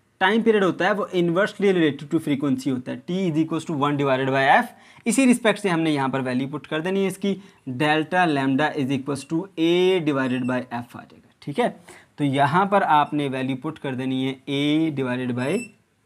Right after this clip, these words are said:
F। अब बच्चे परेशान हो जाते हैं कि ये वैल्यू आई कहाँ से, बुक में डायरेक्ट फार्मूला लिखा हुआ है। ठीक है,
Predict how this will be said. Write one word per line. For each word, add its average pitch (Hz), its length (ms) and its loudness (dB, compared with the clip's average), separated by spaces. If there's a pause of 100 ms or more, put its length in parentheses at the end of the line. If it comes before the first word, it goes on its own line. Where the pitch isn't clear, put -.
(120)
F। 101 120 -12 (300)
अब 131 140 -2
बच्चे 151 240 2
परेशान 175 340 2
हो 180 80 2
जाते 180 220 0
हैं 196 100 0
कि 180 60 2
ये 156 100 2
वैल्यू 139 300 2
आई 151 220 2
कहाँ 135 200 -6
से, 139 100 -6
बुक 151 240 -6
में 190 140 -2 (380)
डायरेक्ट 151 440 2
फार्मूला 139 360 0
लिखा 127 280 -8
हुआ 120 140 -10
है। 123 80 -16
ठीक 165 220 -4
है, 285 140 0